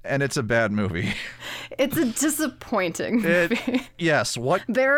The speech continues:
Speaker 2: are worse movies.
Speaker 1: I think if I, if I just said blanket term, "It's a bad movie," and someone said, "Why is it a bad movie?" I would say, "Because it's a disappointing movie."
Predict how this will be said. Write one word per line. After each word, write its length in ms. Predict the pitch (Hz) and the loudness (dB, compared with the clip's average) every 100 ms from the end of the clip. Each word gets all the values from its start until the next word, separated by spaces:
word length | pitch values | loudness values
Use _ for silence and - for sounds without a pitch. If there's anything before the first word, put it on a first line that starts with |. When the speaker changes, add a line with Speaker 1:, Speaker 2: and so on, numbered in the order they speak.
| 302 | 4
Speaker 2:
are 120 | 294 | 2
worse 380 | 247 247 240 220 | 2 2 0 -2
movies. 460 | 202 185 165 165 | 0 2 0 2
Speaker 1:
I 120 | 165 | 2
think 200 | 165 233 | 2 0
if 160 | 220 170 | 0 2
I, 280 | 202 185 175 | 4 4 2
if 140 | 151 147 | 0 2
I 140 | 151 | 2
just 220 | 151 143 | 2 0
said 200 | - 151 | 0 0
blanket 460 | 131 131 123 135 - | 0 0 0 -2 -4
term, 520 | 131 120 117 113 107 - | 0 2 2 0 -2 -2
"It's 200 | 117 135 | -2 0
a 60 | |
bad 380 | 107 110 110 110 | 0 2 4 4
movie," 360 | 101 98 92 95 | 2 2 0 0
and 140 | 101 | -2
someone 320 | - 117 110 | -2 0 0
said, 280 | 104 113 101 | 0 0 -2
"Why 260 | 92 117 135 | 0 2 2
is 120 | 110 | 2
it 60 | 107 | 0
a 40 | |
bad 280 | 92 95 87 | 0 2 0
movie?" 260 | 85 82 85 | -2 -2 0
I 100 | 101 | 0
would 140 | 104 | 0
say, 240 | - 101 101 | 0 -2 -2
"Because 460 | - 117 120 110 101 | -8 -4 0 0 -2
it's 140 | 107 113 | -4 -4
a 60 | |
disappointing 1000 | 92 92 87 98 - - 120 110 107 87 | -2 -2 -4 -6 -8 -4 -2 0 -2 -2
movie." 440 | 78 76 69 60 | -2 -4 -8 -12